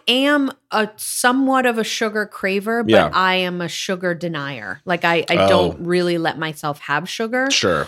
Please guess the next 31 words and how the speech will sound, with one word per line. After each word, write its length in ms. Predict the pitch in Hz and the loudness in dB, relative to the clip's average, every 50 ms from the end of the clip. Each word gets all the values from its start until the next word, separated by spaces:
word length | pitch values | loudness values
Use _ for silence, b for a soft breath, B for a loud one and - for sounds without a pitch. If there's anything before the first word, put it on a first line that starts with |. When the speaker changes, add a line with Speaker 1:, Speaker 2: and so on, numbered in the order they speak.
| - _ - | -8 _ 0
Speaker 1:
Um, 300 | 180 180 175 170 165 107 | 2 2 2 2 2 2
Speaker 2:
You 100 | 113 117 | 2 4
know, 180 | 117 113 107 | 6 6 6
it's 160 | 104 98 - - | 6 4 2 -2
the 120 | - 98 | -6 -6
thing. 340 | - - 110 101 90 92 92 | -4 -2 0 0 0 -2 -2
I 40 | 107 | 0
mean, 180 | 110 107 104 110 | 0 2 4 4
it 160 | 113 110 104 | 4 4 4
is 160 | 110 107 85 | 2 0 0
the, 160 | - - 95 - - | -2 -4 -6 -6 -10
I, 260 | 85 - - 117 143 | -12 -6 0 4 4
I 40 | 165 | 6
would 120 | 175 156 131 | 6 6 4
ultimately 440 | 123 101 - 113 110 104 98 95 | 4 2 0 -2 -2 -2 -2 -2
say 160 | - - 104 90 | -2 -2 -2 -2
beyond, 500 | 80 107 113 110 107 104 101 92 80 - _ 80 82 | 0 -2 -2 0 0 -2 -2 -4 -8 -12 _ -14 -10
like, 160 | 98 98 - - | -10 -10 -8 -10
fat, 360 | - - 123 110 98 73 - | -4 0 2 2 2 0 -2
sh-, 160 | - - - - _ _ | -6 -6 -6 -10 _ _
salt, 320 | - - - 104 98 98 98 | -4 0 2 2 2 2 2
all 120 | 101 101 101 | 2 2 2
the 100 | 101 98 | 2 2
other 140 | 95 98 92 | 0 0 -2
things, 340 | - - 104 95 85 80 73 | -2 -2 -2 -2 -2 -2 -4
like, 160 | 92 78 - | -4 -4 -4
sugar 380 | - - - 147 139 120 123 120 | -6 -2 2 2 4 4 4 4
is 160 | 104 98 85 | 4 2 2
the 80 | 98 98 | 0 0
one 320 | 95 98 95 92 90 85 | 2 2 2 2 2 2
that 260 | 80 80 76 - - | 0 -2 -4 -6 -8